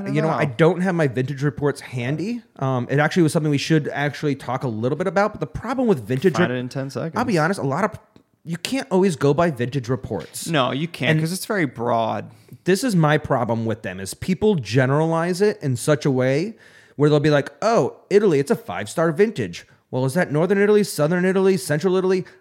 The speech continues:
Speaker 2: I know one thing. I've been in Italy, and I've been on one side of the mountain, and it's cold and rainy, and you go to the other side of the mountain, and it's sunny and warm.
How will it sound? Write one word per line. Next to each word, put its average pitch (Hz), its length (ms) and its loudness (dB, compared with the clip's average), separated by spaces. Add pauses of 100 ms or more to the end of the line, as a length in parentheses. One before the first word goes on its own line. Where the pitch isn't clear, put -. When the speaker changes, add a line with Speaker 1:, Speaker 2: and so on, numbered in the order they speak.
(140)
Speaker 2:
I 240 120 0
know 254 160 6
one 170 220 4
thing. 135 220 0
I've 202 200 0
been 220 100 6
in 175 140 4
Italy, 185 240 4
and 131 80 2
I've 180 100 2
been 214 120 6
on 139 200 2
one 156 160 2
side 190 140 2
of 202 80 4
the 190 80 0
mountain, 226 400 0
and 143 100 0
it's - 120 0
cold 196 300 4
and 151 120 2
rainy, 165 360 2
and 135 100 -2
you 190 60 0
go 226 80 4
to 170 60 6
the 147 60 4
other 170 100 6
side 180 140 0
of 160 60 2
the 143 40 2
mountain, 143 340 2
and 135 80 -2
it's 208 180 0
sunny 160 280 2
and 117 140 0
warm. 107 300 -2